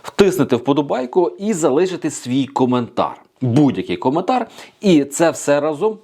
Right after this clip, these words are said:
підтримає і відео, і сам канал. Зробіть це зараз, щоб завтра не пропустити важливого і цей канал просувати далі. Дякую. В описі під відео я залишив посилання на інформацію,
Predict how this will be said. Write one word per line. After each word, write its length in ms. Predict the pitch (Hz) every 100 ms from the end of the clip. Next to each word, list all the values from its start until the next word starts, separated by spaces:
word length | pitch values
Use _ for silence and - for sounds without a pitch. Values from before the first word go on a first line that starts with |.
| -
підтримає 640 | 185 - 135 107 95 87 -
і 140 | - 180
відео, 480 | 190 220 214 196 - -
і 140 | 196
сам 300 | - 120 117
канал. 380 | 110 127 113 76 -
Зробіть 440 | 117 170 151 104 -
це 100 | 147
зараз, 320 | 240 214 147
щоб 320 | - 127 123 - - - -
завтра 500 | 101 143 117 107 110
не 220 | 151 147
пропустити 480 | 123 117 113 113 123
важливого 600 | 143 190 247 151 123 -
і 200 | 233 160
цей 300 | - - 120
канал 380 | 113 143 180 196 - - - _
просувати 600 | 170 - 117 110 104 92
далі. 280 | 90 113 - -
Дякую. 420 | 95 101 - - - _ _ _
В 120 | 120 180
описі 280 | 190 175
під 160 | 170 180
відео 260 | 220 160 127
я 100 | 120
залишив 300 | 147 139 123
посилання 520 | 139 127 147 131 117
на 200 | 110 113
інформацію, 840 | 117 - 135 120 90 - 143 175